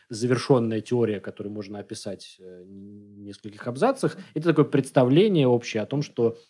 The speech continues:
э, как бы общественно-политический, экономический прогресс человечества, он, э, идет в одну сторону. Что есть такая стрелка истории, стрелка времени,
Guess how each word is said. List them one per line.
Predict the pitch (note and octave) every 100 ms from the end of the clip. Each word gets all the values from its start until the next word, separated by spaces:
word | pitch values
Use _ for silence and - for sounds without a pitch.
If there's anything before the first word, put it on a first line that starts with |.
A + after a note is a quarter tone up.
| _ _ A#2
э, | A#2 A2+
как | A2+ A2
бы | A#2
общественно-политический, | - C3 B2+ A2 A2+ B2 A#2+ - G#2
экономический | - A2 A2 A2 - -
прогресс | - A2 D#3+ B3
человечества, | - C3+ A#2+ A2 - - G2+
он, | G2+ F3 F3+ - _ _ -
э, | A#2+ A#2+ A#2+ A#2+ A#2 A#2+
идет | A#2+ C3 -
в |
одну | A2+ C#3+
сторону. | - G2+ E2+ E2 _ _ _ _
Что | _ -
есть | B2+
такая | A#2+ - G#2
стрелка | - C#3 A#2+ - G#2 F#2+ G2
истории, | A2+ - B3+ A#3 E3
стрелка | - B2 A2+ G#2
времени, | A#2+ A#3+ G#3 D3 B2+